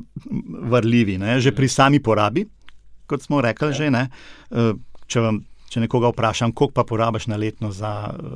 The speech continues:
Speaker 1: to pa to, ne, za obleko, za dopust, za avto, ja, približno toliko, ne. In ko gremo gledat dejanske številke, potem smo zelo hitro, zelo hitro velike procente proč od tega zneska, a ne. Tako da občutki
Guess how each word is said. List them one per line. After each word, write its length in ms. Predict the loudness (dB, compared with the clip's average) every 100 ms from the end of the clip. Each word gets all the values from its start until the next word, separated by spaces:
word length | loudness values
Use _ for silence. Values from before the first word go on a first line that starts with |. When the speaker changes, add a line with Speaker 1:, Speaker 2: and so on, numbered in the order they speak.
| -12
Speaker 1:
to 160 | -6 -4
pa 140 | -4
to, 260 | -2 -2 -2 -8
ne, 180 | -8 -4
za 160 | 2
obleko, 460 | 2 2 -2 -2 -2
za 160 | 0 -2 -4
dopust, 580 | -8 -6 -4 -6 -6 -8
za 220 | 0 0
avto, 400 | 0 -2 -4 -10 -12 -18 -20 -20 -14
ja, 220 | 2 4
približno 500 | 4 0 2 0 0
toliko, 360 | -6 -8 -10 -12
ne. 140 | -10 -10 -8
In 160 | -6
ko 100 | -4
gremo 220 | -2 -2 -2
gledat 240 | -2 -2
dejanske 460 | -2 -4 -6 -8 -8
številke, 480 | -6 -6 -6 -8
potem 400 | -10 -8 -8 -8 -10 -20 -20 -20 -20 -20
smo 280 | -6 0 0
zelo 280 | 4 4 4
hitro, 380 | 2 -2 -2
zelo 140 | -4 -4
hitro 380 | -6 -6 -8 -8 -14 -16 -12
velike 520 | -4 0 2 0 -2
procente 520 | -8 -10 -8 -6 -8
proč 340 | -4 -4 -4
od 80 | -8
tega 260 | -8 -6 -6
zneska, 380 | -8 -10 -10 -14
a 120 | -8
ne. 140 | -8 -8
Tako 200 | -4 -2
da 100 | -2
občutki 760 | -2 -4 2 2 4 2 -2